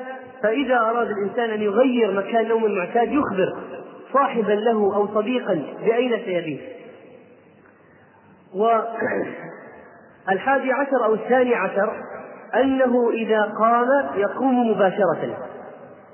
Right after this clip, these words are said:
لأن بعض الناس يقوم كمرحلة أولى فيقعد في الفراش،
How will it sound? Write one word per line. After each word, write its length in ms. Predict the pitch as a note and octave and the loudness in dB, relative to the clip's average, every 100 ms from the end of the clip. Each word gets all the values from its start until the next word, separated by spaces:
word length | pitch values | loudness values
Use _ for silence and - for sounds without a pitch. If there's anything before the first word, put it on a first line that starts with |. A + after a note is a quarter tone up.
| - | -2
لأن 200 | F#3 G3+ | 0 2
بعض 240 | B3+ A#3+ | 2 2
الناس 420 | A#3+ A#3 C4 C4 B3 - F#3 | 2 2 2 2 0 -8 -4
يقوم 480 | G3+ - C4+ A#3+ A#3+ | -2 2 2 2 0
كمرحلة 440 | A#3+ A#3+ A3+ G#3+ | 2 2 2 0
أولى 480 | G#3+ A#3+ G3+ G#3+ G#3+ - - - - | 2 2 4 2 -2 -8 -12 -10 2
فيقعد 420 | A3+ C#4 A3+ A3 | 4 4 2 0
في 80 | F#3 | 0
الفراش، 420 | F#3 F3 E3 | 0 2 2